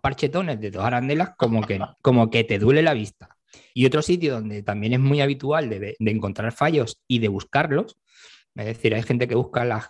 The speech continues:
Speaker 1: las caras y las imágenes en lo-, en los racholas de la pared, ¿no?
Speaker 2: Sí,
Speaker 1: O
Speaker 2: sí,
Speaker 1: los
Speaker 2: sí. En el goteleo,
Speaker 1: la
Speaker 2: alguna cosa
Speaker 1: cerámica,
Speaker 2: de
Speaker 1: ¿no? En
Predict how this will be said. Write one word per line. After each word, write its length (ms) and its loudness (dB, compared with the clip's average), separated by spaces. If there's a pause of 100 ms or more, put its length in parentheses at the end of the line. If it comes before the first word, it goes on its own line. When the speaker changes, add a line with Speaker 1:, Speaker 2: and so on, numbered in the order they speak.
(140)
Speaker 1:
las 160 -8
caras 300 -2
y 60 2
las 160 0
imágenes 480 -2
en 80 -2
lo-, 160 -6
en 240 -2
los 180 -4 (460)
racholas 460 -6
de 40 0
la 120 -4
pared, 280 -2
¿no? 80 -4
Speaker 2:
Sí, 180 2
Speaker 1:
O 40 0
Speaker 2:
sí, 220 0
Speaker 1:
los 160 0
Speaker 2:
sí. 160 -2 (220)
En 80 2
el 60 2
goteleo, 420 4
Speaker 1:
la 40 4
Speaker 2:
alguna 220 4
cosa 100 6
Speaker 1:
cerámica, 220 2
Speaker 2:
de 60 0
Speaker 1:
¿no? 280 -2
En 180 -4